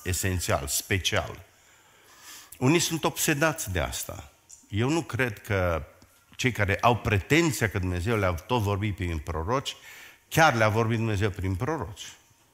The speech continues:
Dar știu situații în care așa a fost. Și se pot verifica aceste lucruri. Dar nu, noi nu căutăm,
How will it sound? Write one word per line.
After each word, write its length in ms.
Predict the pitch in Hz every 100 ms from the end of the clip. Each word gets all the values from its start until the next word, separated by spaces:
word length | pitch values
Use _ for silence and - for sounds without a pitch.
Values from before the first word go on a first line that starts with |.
| _
Dar 340 | 90 87 - -
știu 380 | - - 214
situații 680 | 123 - 87 82 71 - 131
în 60 | 113
care 520 | 78 65 101 127 139 - - -
așa 300 | 131 127 147
a 80 | 143
fost. 520 | - 208 - - - - _ - _ _ _ _ _ _ _ - _ _ _ _
Și 180 | - 107
se 160 | -
pot 200 | 95 107
verifica 560 | 92 107 104 - 117 160
aceste 380 | 120 - 82 76
lucruri. 380 | - - 53 - - - -
Dar 260 | 90 95
nu, 360 | 92 98 98 101
noi 380 | 90 104 107 104
nu 340 | 131 135 110 - - _ _
căutăm, 840 | - 101 98 - 131 117 107 98